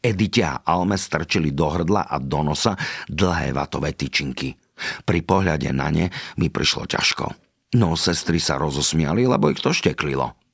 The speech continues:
Tlklo mi srdce a potil som sa. Určite mám koronu. Prečítal som si o príznakoch. Problémy s dýchaním, únava, oboje na mňa stopercentne platilo.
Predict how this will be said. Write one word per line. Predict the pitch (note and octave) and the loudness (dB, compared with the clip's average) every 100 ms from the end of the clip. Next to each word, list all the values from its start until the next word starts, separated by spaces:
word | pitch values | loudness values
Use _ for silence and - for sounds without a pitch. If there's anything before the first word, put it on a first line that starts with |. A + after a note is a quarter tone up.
| _ - | _ 0
Tlklo | F2 - D2+ C#2+ | 0 2 0 0
mi | |
srdce | - F2+ E2 F2+ | 0 -2 0 -2
a | C2 | -2
potil | - G#2+ G#2+ E2 | -2 -2 0 0
som | - D2 | 0 -2
sa. | - C#2+ - _ | 0 -2 -6 _
Určite | D3 C3 E3 D3+ B2+ | 0 2 2 2 4
mám | F#2 G2+ | 2 2
koronu. | F#2+ F#2+ G2+ G2 G2 - _ _ _ - - - - - | 2 4 4 2 0 -6 _ _ _ -16 -12 -12 -10 0
Prečítal | A#2+ A#2 A2+ F2+ | 0 2 0 0
som | E2+ F2 | 0 0
si | D#2+ G2 | 2 2
o | |
príznakoch. | - A2 E2 D2+ D2 A#1 - - _ _ | 2 0 2 -2 -2 -6 -6 -10 _ _
Problémy | - E2+ E2+ D#2 | 2 4 2 2
s | D#2 E2 | 2 2
dýchaním, | A2+ - G#2 G#2 G#2+ G#2 - _ | 2 2 2 4 2 0 -4 _
únava, | C3+ A2+ G#2+ G2 G2 G#2+ - _ _ - | 4 6 6 6 4 0 -6 _ _ 4
oboje | D3+ C3+ C#3+ A2+ | 4 6 4 4
na | E2+ F#2 | 4 2
mňa | G#2+ A#2 | 2 0
stopercentne | A2 - F2+ F2 F#2 G#2 G#2+ C#3 | 0 -2 0 -2 0 0 2 0
platilo. | D3 D#3+ - C#3+ C2+ | 2 2 2 2 0